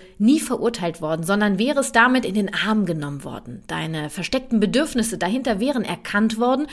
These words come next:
und dir wären Wege aufgezeigt worden, wie es auch anders geht.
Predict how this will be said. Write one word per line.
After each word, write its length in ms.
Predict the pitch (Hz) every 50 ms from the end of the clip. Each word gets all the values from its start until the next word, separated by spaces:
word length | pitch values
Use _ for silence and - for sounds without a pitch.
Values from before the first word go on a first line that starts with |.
| - - - - - - -
und 160 | - 220 226 233
dir 100 | 240 208
wären 360 | 262 302 320 294 247 202 -
Wege 340 | 240 302 359 359 330 - -
aufgezeigt 600 | 254 262 254 - 233 226 - - 214 202 208 -
worden, 340 | 185 190 196 196 190 190 190 - - - - -
wie 100 | - 185
es 80 | 208 196
auch 180 | - 214 226 - - 269
anders 380 | 339 381 311 190 147 - -
geht. 320 | - 139 127 - - -